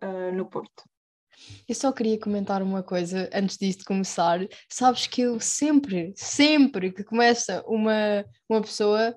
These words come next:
Speaker 2: tipo, começa a entrevista ou et cetera, eu começo assim: "Hoje trago uma pessoa nova." Tipo, "Não, Daniel,
Speaker 1: <laughs>
Speaker 2: traz uma pessoa velha."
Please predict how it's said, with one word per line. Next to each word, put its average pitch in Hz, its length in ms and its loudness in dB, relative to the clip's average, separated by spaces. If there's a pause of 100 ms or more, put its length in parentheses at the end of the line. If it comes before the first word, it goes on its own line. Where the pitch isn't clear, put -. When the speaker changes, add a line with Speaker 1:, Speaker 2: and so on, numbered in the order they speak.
Speaker 2:
tipo, 185 460 -4
começa 214 300 0
a 214 40 0
entrevista 202 460 0
ou 202 80 2
et 196 100 -2
cetera, 214 300 -2
eu 220 80 -2
começo 208 240 -2
assim: 165 280 -8 (420)
"Hoje 349 180 0
trago 262 260 10
uma 254 180 6
pessoa 247 280 0
nova." 190 540 0 (260)
Tipo, 277 160 6
"Não, 302 280 12
Daniel, 226 340 8
Speaker 1:
<laughs> - 0 -
Speaker 2:
traz 277 380 8
uma 262 140 8
pessoa 254 280 6
velha." 226 680 10